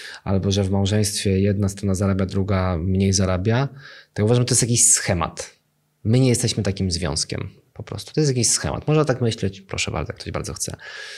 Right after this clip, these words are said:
Dzisiaj się czasy zmieniły. E, mm, kobiety mają możliwości, jeśli chcą, to mogą, e,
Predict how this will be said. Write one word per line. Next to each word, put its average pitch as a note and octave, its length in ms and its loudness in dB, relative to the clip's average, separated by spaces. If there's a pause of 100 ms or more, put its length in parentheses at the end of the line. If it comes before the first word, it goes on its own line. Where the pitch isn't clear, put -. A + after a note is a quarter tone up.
(400)
Dzisiaj B2+ 220 2
się A2+ 100 0
czasy G#2 280 0
zmieniły. A#2 600 2 (640)
E, G2 40 -2
mm, F2 1800 -2 (120)
kobiety G2 760 0 (140)
mają A2 540 2 (100)
możliwości, G2 1080 0
jeśli F2+ 440 -2
chcą, G2+ 460 0
to F#2 100 -4
mogą, G#2+ 640 2
e, F2+ 540 -2